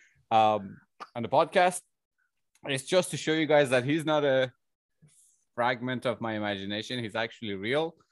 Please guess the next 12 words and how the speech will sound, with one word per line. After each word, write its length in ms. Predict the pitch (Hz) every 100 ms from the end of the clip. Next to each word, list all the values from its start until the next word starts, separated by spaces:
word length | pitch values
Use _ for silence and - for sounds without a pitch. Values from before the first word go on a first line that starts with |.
| _ _ _ _ _
Of 140 | - 156
course 280 | 269 269 208
I'm 160 | 220
real. 380 | 190 196 170 120
My 140 | 151 220
knee 200 | 233 254
hurts. 520 | 214 190 143 - - _ _ _ _
Yeah, 200 | - 117
yeah, 220 | 113 104 101
whatever, 360 | 107 110 104
whatever, 320 | 104 120 107
Louis. 320 | 90 95 92